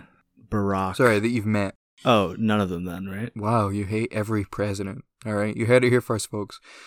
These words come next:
Speaker 2: Okay,
Speaker 1: Yeah.
Speaker 2: you wanna read a book, man? Jesus, can't believe you
Speaker 1: I mean,
Speaker 2: fucking
Speaker 1: yeah,
Speaker 2: said
Speaker 1: I
Speaker 2: that,
Speaker 1: do.
Speaker 2: but
Speaker 1: I kinda do,
Speaker 2: Jesus
Speaker 1: yeah.
Speaker 2: Christ,
Speaker 1: I
Speaker 2: you're the
Speaker 1: do
Speaker 2: opposite
Speaker 1: hate
Speaker 2: of a
Speaker 1: all
Speaker 2: patriot.
Speaker 1: presidents.
Speaker 2: You're a, what's the opposite of a
Speaker 1: Yeah.
Speaker 2: patriot? A natriot, I guess you could say.
Speaker 1: No president has been
Speaker 2: Jeez
Speaker 1: good.
Speaker 2: Louise. Oh my God, you're really <laughs> doubling down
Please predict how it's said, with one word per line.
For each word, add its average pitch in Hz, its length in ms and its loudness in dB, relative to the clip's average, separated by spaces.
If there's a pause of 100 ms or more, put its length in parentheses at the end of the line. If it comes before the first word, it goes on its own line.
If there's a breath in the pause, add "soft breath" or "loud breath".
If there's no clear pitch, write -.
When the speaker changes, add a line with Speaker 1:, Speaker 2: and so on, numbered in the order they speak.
(180 loud breath)
Speaker 2:
Okay, 180 180 4
Speaker 1:
Yeah. 143 60 6
Speaker 2:
you 120 80 6
wanna 139 160 4
read 147 140 2
a 127 60 0
book, 117 160 0
man? 180 240 0
Jesus, 104 360 -4
can't 104 160 -6
believe 98 160 -4
you 95 60 -8 (120)
Speaker 1:
I 123 40 0
mean, 120 160 4
Speaker 2:
fucking 117 80 4
Speaker 1:
yeah, 113 80 6
Speaker 2:
said 104 60 4
Speaker 1:
I 101 60 4
Speaker 2:
that, 101 60 2
Speaker 1:
do. 95 300 0
Speaker 2:
but 98 100 -6
Speaker 1:
I 104 100 -2
kinda 98 280 -2
do, 95 220 -2
Speaker 2:
Jesus 95 180 -6
Speaker 1:
yeah. 98 60 -10 (240)
Speaker 2:
Christ, - 340 -14
Speaker 1:
I - 40 -6
Speaker 2:
you're 104 80 0
the 95 40 -2
Speaker 1:
do 101 80 2
Speaker 2:
opposite 95 140 2
Speaker 1:
hate 95 80 2
Speaker 2:
of 87 80 -6
a - 20 -12
Speaker 1:
all 98 180 -8
Speaker 2:
patriot. - 60 -8
Speaker 1:
presidents. 101 380 -6
Speaker 2:
You're 107 280 0 (120)
a, 92 40 -6
what's 135 160 -2
the 151 120 2
opposite 139 240 0
of 95 60 -6
a 98 140 -10
Speaker 1:
Yeah. 98 100 -4
Speaker 2:
patriot? 92 300 -10 (220 soft breath)
A 104 60 -4
natriot, 104 680 -2 (340)
I 95 120 -8
guess 92 200 -6
you - 60 -14
could 101 140 -14
say. 98 240 -10 (220)
Speaker 1:
No 117 180 2
president 101 540 0
has 110 140 -2
been 95 240 0
Speaker 2:
Jeez - 100 -6
Speaker 1:
good. 110 340 -2
Speaker 2:
Louise. 101 640 -6 (140)
Oh 117 40 -8 (160)
my - 200 -10
God, - 320 -12
you're 92 140 -12
really 101 420 -10
<laughs> - 100 -20
doubling 107 480 -8
down - 300 -12